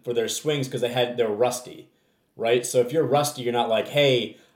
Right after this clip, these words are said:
I wanna hit, you know, half the shots on, like, a four-hour round." Like, no, you're gonna go and you're gonna take all the reps. And then all of a sudden, like, you know,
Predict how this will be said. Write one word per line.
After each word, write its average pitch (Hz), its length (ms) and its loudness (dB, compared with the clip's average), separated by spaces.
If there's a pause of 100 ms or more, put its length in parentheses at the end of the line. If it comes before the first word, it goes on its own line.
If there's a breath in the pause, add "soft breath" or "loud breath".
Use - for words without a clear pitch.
(160 soft breath)
I 120 40 -2
wanna 123 280 2
hit, 123 440 2
you 113 100 -4
know, 95 80 -4
half 127 320 -4
the 110 60 -8
shots 123 480 -2
on, 110 200 -6
like, 101 140 -4
a 104 60 -6
four-hour 113 440 4
round." 107 360 0
Like, 92 160 -12
no, 170 120 4
you're 123 120 4
gonna 117 160 -2
go 110 200 4
and 107 140 -4 (240 loud breath)
you're 123 140 -2
gonna 120 80 -4
take 123 160 2
all 113 120 4
the 101 80 -2
reps. - 640 -2
And 117 120 -8
then 110 400 -4
all 120 180 4
of 120 60 -2
a 107 80 -6
sudden, 117 380 0
like, 98 220 -6 (520 soft breath)
you 107 80 -8
know, 92 240 -8